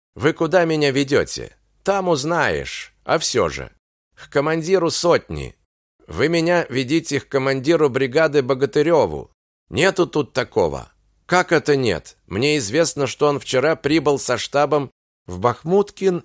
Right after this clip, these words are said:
и сейчас здесь». «Нам про это неизвестно». «Ну, полноте, товарищи. Мне известно, а вам неизвестно. Это не есть военный секрет,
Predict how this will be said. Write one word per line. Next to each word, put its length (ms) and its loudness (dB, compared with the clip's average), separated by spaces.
и 80 -6
сейчас 440 -2
здесь». 640 -6
«Нам 280 -2
про 160 4
это 260 4
неизвестно». 840 0
«Ну, 140 0
полноте, 720 2
товарищи. 760 -2
Мне 320 0
известно, 560 2
а 20 -2
вам 240 0
неизвестно. 800 -2
Это 260 0
не 140 0
есть 320 0
военный 440 0
секрет, 640 0